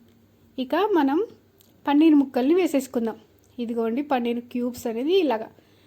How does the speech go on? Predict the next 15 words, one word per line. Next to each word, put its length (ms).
ఫ్రై, 300
మనము 800
బటర్లో 480
ఫ్రై 260
చేసుకోకున్నా 640
ఏం 200
పర్వాలేదండి, 640
చాలా 300
టేస్టీగా 580
ఉంటుంది. 460
ఈ 100
మసాలా 440
అంతా 300
పన్నీర్ 460
ముక్కలకు 540